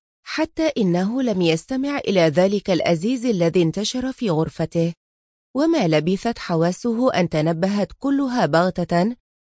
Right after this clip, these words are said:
عندما عاد الأزيز ينتشر للمرة الثانية، فأسرع إلى لوحة طبيعية معلقة على الحائط، ومر على صفحتها براحته.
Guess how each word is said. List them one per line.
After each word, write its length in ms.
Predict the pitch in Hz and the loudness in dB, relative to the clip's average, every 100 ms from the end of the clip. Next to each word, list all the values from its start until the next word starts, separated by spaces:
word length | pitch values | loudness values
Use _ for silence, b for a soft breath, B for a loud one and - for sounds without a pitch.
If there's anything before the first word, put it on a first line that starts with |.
| _ _ - | _ _ 0
عندما 420 | 240 247 262 262 | 2 2 2 0
عاد 280 | 247 285 254 | -2 -4 -4
الأزيز 580 | 285 - 165 160 220 240 | -2 0 0 0 -4 -2
ينتشر 840 | 233 170 151 - 240 285 277 277 | -2 -2 -2 -4 -4 -4 -2 -2
للمرة 480 | 269 269 311 320 277 | -2 -2 -2 -4 -2
الثانية، 720 | 165 - 170 156 143 165 160 - _ _ _ _ - | -4 -2 -2 -2 0 -2 -2 -8 _ _ _ _ -4
فأسرع 540 | 294 330 - 339 320 | 0 0 0 0 0
إلى 260 | 240 160 147 | 0 0 0
لوحة 360 | 170 214 247 254 269 254 | 0 -2 -6 -4 -4 -4
طبيعية 560 | 170 156 147 175 214 240 | -2 -2 -2 -2 -4 -2
معلقة 840 | 254 214 202 226 277 - 311 240 | -4 -2 -2 -2 -4 -6 -4 -2
على 220 | 160 156 | -2 -2
الحائط، 680 | 151 - 170 - 165 160 - _ _ _ - | -4 -4 -6 -2 -2 -4 -8 _ _ _ 0
ومر 360 | 254 254 330 349 | 4 4 2 0
على 320 | 285 185 156 | 2 2 0
صفحتها 680 | 175 175 - 208 233 220 214 | -2 -8 -6 -6 -2 -2 -2
براحته. 760 | 190 247 285 - 160 165 160 | -2 -4 -4 -6 -4 -2 -2